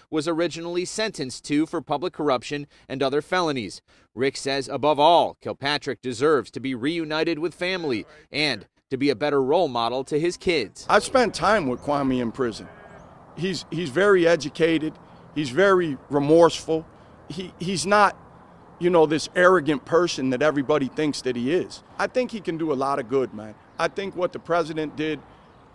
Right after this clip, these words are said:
Speaker 2: was a great thing for him, for his family.
Speaker 1: Rick adds he's not a danger to society and expects Kilpatrick to continue to mentor young men and advocate for reform as he did in prison.
Speaker 2: Everybody makes mistakes,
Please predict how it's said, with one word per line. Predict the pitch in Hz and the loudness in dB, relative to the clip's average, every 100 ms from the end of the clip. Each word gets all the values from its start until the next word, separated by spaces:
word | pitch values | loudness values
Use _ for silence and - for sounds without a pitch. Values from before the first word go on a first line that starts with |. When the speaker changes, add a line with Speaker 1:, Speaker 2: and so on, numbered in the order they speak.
| _ - | _ -2
Speaker 2:
was | 139 127 - - - - - - | 0 0 -4 -18 -20 -20 -20 -6
a | 139 | -6
great | 123 160 175 - | 2 4 4 0
thing | 170 165 | -4 -4
for | - 135 | -4 -6
him, | 135 156 147 | -4 -4 -4
for | 135 135 | -6 -6
his | 127 | -6
family. | - 147 156 151 147 147 123 | -6 -6 -6 -4 -6 -6 0
Speaker 1:
Rick | 156 - | 2 2
adds | 147 156 156 | 0 0 -4
he's | - 165 127 | -4 -4 -4
not | 151 165 | -2 -2
a | 143 | -2
danger | 123 127 120 143 | -2 -6 -4 -4
to | 127 131 | -4 -8
society | 160 147 180 165 135 117 123 - | -6 -4 0 0 0 -4 -6 -8
and | 147 | -8
expects | 147 - - 170 160 | -8 -10 -6 -4 -4
Kilpatrick | - 202 160 160 135 156 143 | -4 -4 -2 -4 -2 -4 -6
to | 151 | -6
continue | 175 156 - 165 147 | -8 -6 -6 -4 -4
to | 147 147 | -6 -6
mentor | 151 147 156 | -6 -6 -6
young | 143 160 156 | -4 -6 -6
men | 165 175 139 139 _ _ | -4 -2 -4 -8 _ _
and | - 113 | -12 -6
advocate | 143 147 147 165 160 | -4 -4 -4 -4 -4
for | - | -2
reform | 170 185 - 151 151 147 | -2 -2 -2 -2 -2 -4
as | 151 151 | -8 -6
he | 156 | -6
did | 113 127 | -4 -4
in | 143 | -4
prison. | - 151 113 92 - | 0 0 -2 -6 0
Speaker 2:
Everybody | 190 190 156 156 139 | 0 2 2 4 2
makes | 139 - | -2 -4
mistakes, | 139 123 - 135 104 - | -8 -8 -8 -10 -10 -16